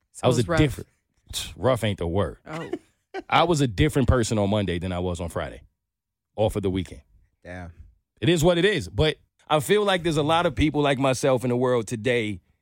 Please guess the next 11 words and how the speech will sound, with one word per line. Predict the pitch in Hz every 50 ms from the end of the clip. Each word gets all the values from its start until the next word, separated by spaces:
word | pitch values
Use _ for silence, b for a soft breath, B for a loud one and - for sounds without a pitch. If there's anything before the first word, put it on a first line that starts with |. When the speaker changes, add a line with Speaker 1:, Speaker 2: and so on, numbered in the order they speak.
| _ _ _ _ _ _ _ _ -
Speaker 2:
who | 127 120
hold | 151 196 190 180 143
back, | 165 143 95 - _ - _ _ _ _ _ _ -
who | 131
don't | 139 156 170 170
always | 170 165 165 160 165 160 151 123
give | 113 151 156 139 135
their | 147 147 139 127 110 - _ _ -
full, | 180 175 175 175 175 160 -
honest | 135 151 160 165 165 151 - 160
opinion, | 135 - - 143 131 127 113 117 123 123